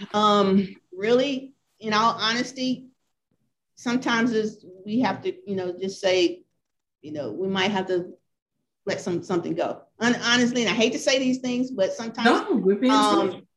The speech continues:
Speaker 1: you, you have to maybe let someone, let something go. Uh, if you're having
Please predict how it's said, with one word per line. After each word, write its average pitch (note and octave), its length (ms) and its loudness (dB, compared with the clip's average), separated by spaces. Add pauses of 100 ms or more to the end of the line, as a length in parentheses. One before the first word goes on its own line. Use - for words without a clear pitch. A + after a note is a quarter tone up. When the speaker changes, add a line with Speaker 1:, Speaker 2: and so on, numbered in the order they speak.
Speaker 1:
you, G#3 320 -6
you A3+ 120 4
have B3+ 140 2
to B3+ 80 2
maybe A3+ 340 0
let G3+ 220 0
someone, F#3+ 340 -6 (240)
let G3+ 220 2
something E3+ 340 -2
go. D#3+ 380 0 (340)
Uh, - 140 -10
if - 100 -10
you're G#3+ 140 0
having G#3+ 380 0